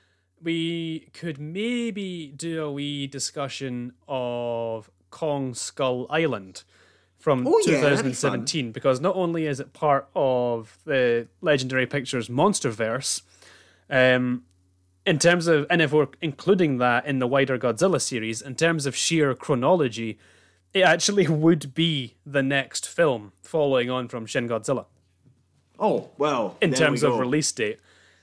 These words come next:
Speaker 1: And then after that, you know, if we wanted to do the anime trilogy, <gasps> we could, if we wanted to.
Speaker 2: <laughs>
Speaker 1: And then King of the Monsters. And you know what? If we're getting
Speaker 2: Yeah.
Speaker 1: another year's hosting, Godzilla versus Kong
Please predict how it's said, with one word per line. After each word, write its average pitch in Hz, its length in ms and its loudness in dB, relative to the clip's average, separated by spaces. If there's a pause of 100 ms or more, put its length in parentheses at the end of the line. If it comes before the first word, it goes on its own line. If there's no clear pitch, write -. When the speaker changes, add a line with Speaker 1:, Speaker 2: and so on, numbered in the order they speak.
Speaker 1:
And 190 80 0
then 233 140 6
after 190 240 0
that, 175 300 2
you 170 60 -4
know, 170 140 0
if 160 80 -4
we 147 80 -4
wanted 170 260 -4
to 160 80 -16
do 165 120 -4
the 160 120 -4
anime 156 300 -2
trilogy, 156 500 -4 (380)
<gasps> - 920 -6
we 180 160 2
could, 160 360 2 (200)
if 185 200 2
we 160 100 6
wanted 165 500 2
to. 190 760 4
Speaker 2:
<laughs> 208 60 4
Speaker 1:
And 156 160 4
then 160 340 4 (220)
King 151 160 0
of 131 60 -4
the 127 60 -6
Monsters. 147 600 -6
And 147 140 -14
you 147 60 -8
know 226 120 -2
what? 202 220 0
If 156 120 -10
we're 151 80 -6
getting 185 220 0
Speaker 2:
Yeah. - 80 -4
Speaker 1:
another 160 200 -4
year's 139 360 -4
hosting, 135 580 -4 (360)
Godzilla 175 360 0
versus 160 320 -4
Kong 170 600 0